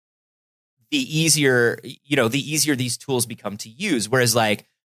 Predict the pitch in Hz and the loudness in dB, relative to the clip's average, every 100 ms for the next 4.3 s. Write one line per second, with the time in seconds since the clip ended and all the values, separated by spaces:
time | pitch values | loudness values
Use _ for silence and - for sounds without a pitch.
0 | - 120 170 208 147 131 135 120 110 117 | -2 2 2 2 -4 0 2 2 2 0
1 | 107 101 98 117 107 - 127 101 107 - | 0 -4 -4 -2 -2 -2 -4 -2 -4 -2
2 | 117 160 120 107 101 - - 160 135 104 | 0 4 4 0 -2 -6 -2 0 2 0
3 | 101 98 _ _ _ _ _ _ - 117 | -2 -2 _ _ _ _ _ _ -4 0
4 | 104 101 | 0 -2